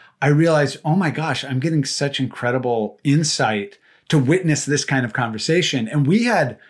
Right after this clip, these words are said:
variations of that constantly because we were on the road and we'd be meeting up, or, like, I happened to be there the tw-, same twenty minutes that they had together before moving on. And,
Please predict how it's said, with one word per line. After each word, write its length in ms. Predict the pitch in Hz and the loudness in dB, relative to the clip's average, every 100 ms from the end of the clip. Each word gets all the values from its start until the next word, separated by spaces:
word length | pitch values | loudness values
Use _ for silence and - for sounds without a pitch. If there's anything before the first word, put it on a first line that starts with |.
| - - - | -20 -20 -8
variations 760 | 131 151 175 156 170 - 165 131 | 0 2 4 4 2 0 -2 -2
of 120 | 110 | -2
that 420 | 120 117 107 - _ _ _ _ - | 0 0 -2 -8 _ _ _ _ -6
constantly 960 | - 175 202 - 143 123 110 107 101 110 | 0 2 2 2 -2 -2 -2 -6 -8 -8
because 500 | 127 135 147 170 131 | -4 -2 0 0 2
we 140 | 139 | 0
were 200 | 131 139 | 2 0
on 160 | 127 123 | 0 -2
the 100 | 117 | 0
road 440 | 156 170 143 120 | 2 2 2 0
and 100 | 120 | -2
we'd 140 | 123 | -4
be 120 | 120 123 | -4 -2
meeting 360 | 131 135 143 | 0 2 2
up, 260 | 165 147 131 | 2 2 0
or, 140 | 117 113 | -2 -2
like, 260 | 120 - - - - _ | -4 -4 -18 -20 -20 _
I 140 | 127 131 | 0 2
happened 300 | 139 143 139 | 2 2 0
to 40 | |
be 220 | 123 151 | 4 2
there 260 | 143 131 131 | 4 2 2
the 240 | 123 107 - _ | 0 -6 -10 _
tw-, 320 | - 135 135 | -4 -2 -2
same 280 | - 147 143 | -2 0 0
twenty 300 | - 143 135 | -2 0 2
minutes 340 | 131 131 127 - | 2 0 -2 -4
that 180 | 110 | 0
they 160 | 143 170 | 2 4
had 240 | 143 131 | 2 0
together 360 | 123 123 123 127 | 0 0 0 0
before 540 | 113 - 131 127 123 - | -4 -4 -2 0 -2 -2
moving 340 | 131 123 127 | -2 0 0
on. 320 | 151 143 123 | 2 2 0
And, 240 | 110 104 | -2 -4